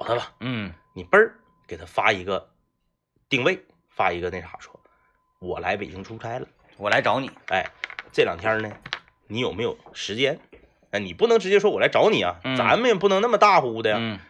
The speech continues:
Speaker 1: 说“你这两天有没有时间？咱们早上谁和谁，咱们一起聚一下子。”
Speaker 2: 嗯。
Speaker 1: 给你回的指定是，“哎呀，你看你，你咋不提前告诉我呢？
Speaker 2: 也是。
Speaker 1: 你这都到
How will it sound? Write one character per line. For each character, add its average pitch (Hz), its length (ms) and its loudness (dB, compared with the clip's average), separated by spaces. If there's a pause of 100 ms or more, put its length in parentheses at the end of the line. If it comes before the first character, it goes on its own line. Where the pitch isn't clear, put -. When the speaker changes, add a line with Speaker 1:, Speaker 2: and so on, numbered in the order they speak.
(120)
Speaker 1:
说 101 100 -6
“你 98 40 -8
这 143 100 2
两 104 80 0
天 113 100 -4
有 104 80 -8
没 123 60 -8
有 110 60 -8
时 117 120 -8
间？ 113 240 -6 (340)
咱 95 220 -2
们 160 140 -2
早 - 180 -4
上 95 180 -8
谁 - 540 -2
和 - 340 2
谁， 107 460 -4 (300)
咱 101 160 0
们 143 120 -4
一 214 120 -2
起 - 180 -6
聚 - 200 -6
一 85 60 -6
下 82 220 -4
子。” - 80 -14 (220)
Speaker 2:
嗯。 107 400 -8 (760)
Speaker 1:
给 170 140 2
你 214 120 -4
回 131 240 -6
的 170 120 0
指 85 240 -10
定 180 180 -2
是 - 220 -14 (540)
，“哎 - 80 8
呀， 180 520 8 (1700)
你 190 100 6
看 349 240 10
你， 320 120 10
你 254 320 6
咋 254 160 8
不 285 100 6
提 302 220 4
前 311 320 10
告 330 260 12
诉 202 100 6
我 131 160 4
呢？ 135 440 8
Speaker 2:
也 190 80 12
是。 196 60 10
Speaker 1:
你 202 40 2
这 349 140 4
都 359 120 6
到 392 120 8